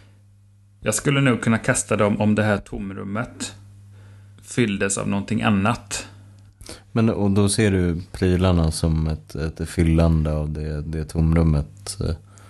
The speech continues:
Speaker 1: Prylarna återkopplat till ett minne som var fyllt av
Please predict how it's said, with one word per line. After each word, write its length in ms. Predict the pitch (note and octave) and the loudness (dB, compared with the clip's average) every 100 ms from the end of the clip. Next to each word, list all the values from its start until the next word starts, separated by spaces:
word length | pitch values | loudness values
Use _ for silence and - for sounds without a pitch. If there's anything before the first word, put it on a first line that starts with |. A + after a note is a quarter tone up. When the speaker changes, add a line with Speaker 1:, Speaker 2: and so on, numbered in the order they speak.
| - - - - - - - - - - - - _ | -20 -20 -20 -20 -20 -20 -20 -20 -20 -20 -20 -20 _
Speaker 1:
Prylarna 680 | - D#3 C3 A#2+ C3 C3+ C3+ | -4 -4 -4 -2 0 0 -2
återkopplat 640 | C#3+ B2+ B2+ - A#2+ A2+ G#2+ | -2 -2 -2 -2 -2 -2 -4
till 160 | A#2 | -4
ett 120 | A2 A#2 | -4 -2
minne 840 | A#2+ B2 A2+ G#2 G#2 G#2+ G#2+ G#2 - - - - - - | 0 0 0 -2 -2 0 2 0 -6 -16 -16 -18 -20 -20
som 440 | - - A#2+ G#2+ G#2 | -12 -4 -2 -2 -2
var 120 | G#2 | -4
fyllt 460 | G2+ A#2 G#2 - - | -4 -6 -6 -8 -4
av 300 | G#2 G2+ | -4 -4